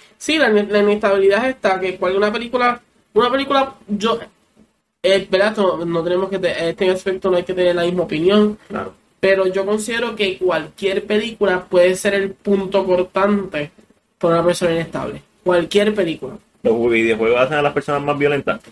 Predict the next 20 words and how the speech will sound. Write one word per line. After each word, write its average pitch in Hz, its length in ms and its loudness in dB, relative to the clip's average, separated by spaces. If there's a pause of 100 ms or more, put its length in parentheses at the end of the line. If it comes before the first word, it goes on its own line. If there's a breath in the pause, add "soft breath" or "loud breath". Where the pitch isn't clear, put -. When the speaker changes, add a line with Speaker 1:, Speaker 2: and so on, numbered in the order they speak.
(1120)
Speaker 1:
Pero 208 380 2
los 208 320 -2
que 226 80 -8
los 226 80 -2
juegan 277 480 0
no 294 160 2
son 285 240 -2
inestables. 220 580 -2
Eso 185 200 -2
es 247 40 2
lo 254 40 2
que 240 80 -2
estoy 240 160 -6
pensando. 220 280 0
Si 208 60 0
la 190 60 2
persona 202 260 -2
es 277 60 -2
inestable, 269 640 -2
ya. 151 300 -6